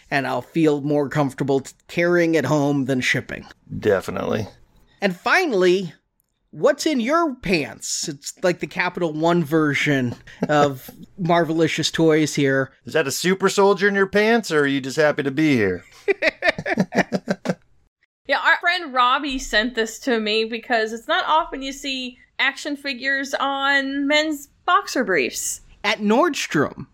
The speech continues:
Speaker 3: Yeah, Nordstrom Rack, yeah.
Speaker 1: And here's the great thing. I did my research on this. This is one hundred percent the Toy Biz superhero line Captain America figure.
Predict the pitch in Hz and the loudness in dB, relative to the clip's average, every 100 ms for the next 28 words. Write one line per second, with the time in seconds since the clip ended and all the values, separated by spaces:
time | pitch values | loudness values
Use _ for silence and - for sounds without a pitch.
0 | _ - 285 262 175 - 247 285 - 302 | _ -8 -4 -2 -4 -6 -4 -4 -2 -4
1 | 285 277 190 - - 233 180 - _ - | -2 0 0 -2 -6 -2 -2 -6 _ -2
2 | 233 233 233 - - 208 349 427 - 247 | 2 2 0 -8 -4 0 4 2 0 -10
3 | 220 202 202 202 - 196 170 113 95 - | -2 2 2 0 -2 0 2 -2 -10 -6
4 | 196 233 185 277 302 247 208 220 208 247 | -2 -2 -2 -4 0 0 0 0 -2 0
5 | 190 - 160 135 127 98 - - - _ | 0 2 0 0 -4 -8 -12 -14 -16 _
6 | _ - 147 208 285 - - - _ _ | _ -16 0 2 2 -2 -14 -18 _ _
7 | 220 185 175 160 - - _ _ 170 180 | 2 2 2 0 -4 -12 _ _ -4 -2
8 | 165 - 233 262 247 - 240 - 240 151 | -2 0 0 -2 -6 -6 -6 0 0 0
9 | 110 - - - _ _ 190 165 - - | -4 -14 -14 -16 _ _ 0 0 -4 -8
10 | - 240 277 262 262 262 - - - - | 2 2 2 0 0 0 -4 -6 -10 -10
11 | 180 - 262 247 254 240 220 220 196 185 | -6 0 0 0 0 4 4 4 2 2
12 | 185 185 175 196 196 190 190 170 170 165 | 2 -2 -4 -2 -2 -2 -2 2 2 4
13 | 156 170 - 165 139 117 104 | 2 0 2 0 0 -6 -14